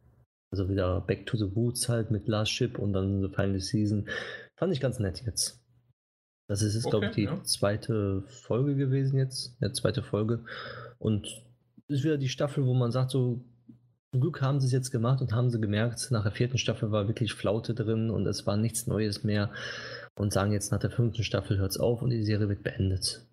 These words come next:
Speaker 1: Finde ich gut, dass sie jetzt das eingesehen haben und das nicht in endlos lange zehn bis zu zehn Staffeln haben oder so. Ja,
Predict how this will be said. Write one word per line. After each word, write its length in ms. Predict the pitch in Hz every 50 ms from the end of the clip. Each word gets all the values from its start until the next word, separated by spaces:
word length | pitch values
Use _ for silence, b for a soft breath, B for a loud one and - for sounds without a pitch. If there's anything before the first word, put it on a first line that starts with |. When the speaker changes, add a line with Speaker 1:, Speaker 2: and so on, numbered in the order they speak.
| _ -
Speaker 1:
Finde 160 | - 113 107
ich 100 | 95 -
gut, 380 | - 147 147 135 135 - - - _ _ _ -
dass 200 | 117 104 - -
sie 140 | 117 110
jetzt 240 | 107 107 104 - -
das 120 | - - -
eingesehen 500 | - - 117 113 110 104 110 107 104 104
haben 140 | 104 98
und 80 | 95 98
das 160 | 98 95 -
nicht 240 | 110 101 98 - -
in 240 | - 92 87 - - -
endlos 680 | - 110 110 107 107 98 101 107 110 104 - - -
lange 360 | - 98 95 104 104 104 98
zehn 280 | - - - 104 101 101
bis 140 | 107 98 -
zu 120 | 110 95
zehn 220 | - - 101 98 -
Staffeln 400 | - 120 117 - 107 101 95 95
haben 180 | 90 90 92
oder 200 | 95 98 - -
so. 340 | - 98 98 98 - B B B B B B B B B B B _ _ _ _ _ _ _ _ _ _ _ _ _ _ -
Ja, 280 | 101 98 95 - -